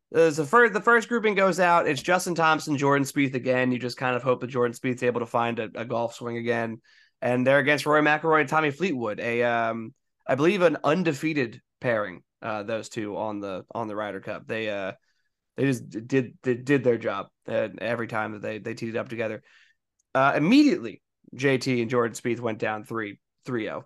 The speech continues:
going into the fourth hole. And then it became a golf match after that. Uh, there was a lot of good scoring. The United States really came back on the, the back nine and still dropped two and one,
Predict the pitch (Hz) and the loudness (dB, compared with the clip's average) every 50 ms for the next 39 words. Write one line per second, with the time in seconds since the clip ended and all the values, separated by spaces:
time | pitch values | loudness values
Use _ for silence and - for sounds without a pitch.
0 | _ - 131 120 117 120 110 104 110 - 120 113 107 110 117 107 104 113 - _ | _ 0 0 2 2 0 -4 -6 -8 -8 -6 -6 -6 -6 -6 -6 -6 -8 -10 _
1 | _ _ _ _ - - 160 175 220 233 233 247 226 185 208 202 190 165 - 147 | _ _ _ _ 0 2 2 4 4 4 4 2 2 2 2 2 2 4 4 6
2 | 139 135 131 143 131 127 123 123 135 127 123 117 - 127 120 120 120 120 120 120 | 4 4 4 2 0 2 2 2 2 2 2 2 0 0 0 2 2 2 0 -2
3 | - 113 110 113 113 110 117 113 117 117 117 113 117 120 127 131 127 135 135 120 | -2 -2 -2 0 0 -2 -2 -2 -2 -2 -2 0 2 2 2 2 2 0 -2 -4
4 | - - - 120 117 117 113 117 117 113 117 117 110 - 120 117 113 113 113 - | -4 -4 -4 -2 0 0 0 0 -2 -2 -4 -6 -8 -6 -4 -4 -2 -4 -4 -4
5 | - 123 120 120 - 120 120 120 120 117 127 120 117 110 113 117 117 107 - 76 | -2 -2 -2 -2 -4 -6 -4 -4 -4 -2 -2 -2 0 0 0 0 0 -2 -2 -2
6 | 110 110 107 107 110 101 98 147 - 107 104 101 98 104 - 156 160 175 175 - | -2 -2 -2 -4 -6 -10 -10 -8 -6 -6 -6 -6 -8 -4 0 2 2 2 2 2
7 | 175 160 156 156 156 156 151 151 147 143 - _ _ _ _ _ _ _ _ _ | 2 2 4 4 4 4 2 2 0 -2 -6 _ _ _ _ _ _ _ _ _
8 | _ _ _ _ - 170 175 170 170 165 - - - 190 185 175 147 151 156 139 | _ _ _ _ 2 2 4 4 2 0 -2 -2 2 4 4 4 6 6 6 6
9 | 131 127 - - - 143 127 120 117 113 117 113 113 113 113 113 117 | 6 6 2 0 0 2 2 2 2 2 2 2 2 0 -2 -6 -8